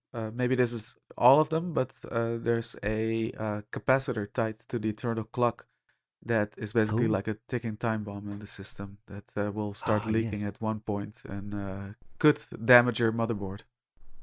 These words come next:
Speaker 2: That's right. When I saw one of the, one of the key figures in the, uh, Australian guy, isn't he, who's kind of responsible for huge amounts of the mod scene. Um, he sold,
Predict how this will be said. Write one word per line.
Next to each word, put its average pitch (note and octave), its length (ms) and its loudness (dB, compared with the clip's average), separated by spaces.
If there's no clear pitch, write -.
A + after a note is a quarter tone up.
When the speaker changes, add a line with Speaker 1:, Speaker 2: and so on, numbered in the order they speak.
Speaker 2:
That's - 400 -2
right. G#2+ 440 4
When G#2+ 180 2
I G2+ 80 4
saw G#2+ 260 2
one G#2 180 2
of G2 140 -6
the, G#2 360 -2
one G#2+ 140 -2
of F#2+ 60 -2
the G2+ 60 -2
key G2+ 420 0
figures G2 420 -2
in G#2 100 0
the, G#2 300 0
uh, G2+ 180 2
Australian G2+ 480 2
guy, F#2+ 180 0
isn't G2 180 -2
he, F#2+ 120 -2
who's F#2+ 260 -2
kind G2 240 0
of F#2 200 -6
responsible G2 540 0
for G2+ 140 -6
huge G#2 400 0
amounts G2 380 -2
of F#2 80 -8
the - 80 -4
mod G2+ 220 0
scene. F2+ 380 -6
Um, F#2+ 640 -2
he F2+ 140 -6
sold, F#2+ 340 0